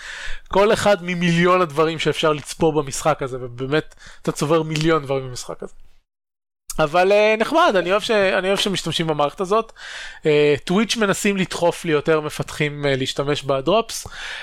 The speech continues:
ותכלס זה, אה, זה כיף, שאתה, אתה משחק במשחק שאתה אוהב, ואתה בא לראות אותו בטוויץ', ואז אתה מקבל צ'ופר על זה שאתה רואה את המשחק שאתה אוהב, שאתה משחק בו בכל מקרה.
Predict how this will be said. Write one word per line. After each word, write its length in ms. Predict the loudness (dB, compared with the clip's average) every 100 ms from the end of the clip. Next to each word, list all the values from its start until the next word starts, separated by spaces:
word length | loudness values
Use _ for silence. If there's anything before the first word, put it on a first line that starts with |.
| -8 -2
ותכלס 560 | 0 2 2 2 0
זה, 140 | 2 2 2 2 0
אה, 300 | 2 2 2 -2 -6
זה 160 | -4
כיף, 420 | 2 4 2 0 -6
שאתה, 640 | 2 2 2 2 2 0
אתה 160 | 0 -2
משחק 280 | 0 0
במשחק 380 | 0 -2 0 -2
שאתה 220 | -2 -2
אוהב, 260 | 2 4 2 -2 -14 -16 -18 -4
ואתה 240 | 0 2 2
בא 160 | 2
לראות 300 | 4 2 2
אותו 140 | 0 -2
בטוויץ', 460 | 0 2 0 0 0
ואז 200 | 0 0
אתה 100 | -6
מקבל 340 | -2 0 -2
צ'ופר 300 | -4 -2 2
על 180 | 4 2
זה 120 | -2
שאתה 160 | -2 0
רואה 220 | 2 2
את 120 | 0
המשחק 320 | -4 -2 -2
שאתה 220 | -2 0
אוהב, 340 | 2 2 0 -4
שאתה 260 | -4 -4
משחק 300 | -2 -2 0
בו 100 | 0
בכל 260 | 0 -2 -4
מקרה. 220 | -6 -16